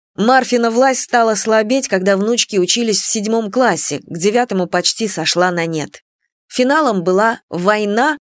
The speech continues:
Марфой проигранная, война за мини-юбки. Ничто не могло побороть срамного желания внучек ходить с едва прикрытыми задницами.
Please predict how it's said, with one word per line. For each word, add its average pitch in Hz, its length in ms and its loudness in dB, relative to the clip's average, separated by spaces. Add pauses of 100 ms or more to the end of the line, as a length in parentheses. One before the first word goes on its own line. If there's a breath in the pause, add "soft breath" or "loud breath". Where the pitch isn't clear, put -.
(120)
Марфой 208 560 0
проигранная, 156 920 -4 (360 loud breath)
война 208 680 2 (140)
за 185 320 0
мини-юбки. 175 1080 -4 (420 loud breath)
Ничто 254 320 2
не 190 100 0
могло 190 300 2
побороть 202 440 2
срамного 196 500 0
желания 190 440 0
внучек 208 440 -2
ходить 202 360 -2
с - 60 -4
едва 196 320 0
прикрытыми 196 560 -2
задницами. 170 800 -2